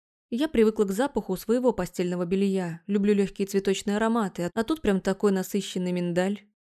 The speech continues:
Но и знакомый запах тоже улавливаю. Открыв глаза, утыкаюсь взглядом в обеспокоенное, склонённое надо мной лицо Артёмовой. "Златуль, просыпайся!" Бормочет она и теребит меня за руку.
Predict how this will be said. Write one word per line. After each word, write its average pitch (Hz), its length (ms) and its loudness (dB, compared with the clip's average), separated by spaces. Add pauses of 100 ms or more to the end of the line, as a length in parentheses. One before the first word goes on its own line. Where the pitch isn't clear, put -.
(380)
Но 262 120 2
и 262 40 4
знакомый 254 380 0
запах - 320 -2
тоже 208 260 2
улавливаю. 175 720 0 (500)
Открыв 294 340 -2
глаза, 185 440 2
утыкаюсь 277 600 -2
взглядом 202 640 0
в 196 60 -2
обеспокоенное, 247 840 -2
склонённое 202 540 0
надо 180 240 0
мной 196 220 0
лицо 196 280 -2
Артёмовой. 185 680 -4 (640)
"Златуль, 269 460 2
просыпайся!" 202 840 -2 (580)
Бормочет 202 500 2
она 233 200 0
и - 20 -4
теребит 208 340 0
меня 190 220 0
за 175 180 -2
руку. 170 360 -6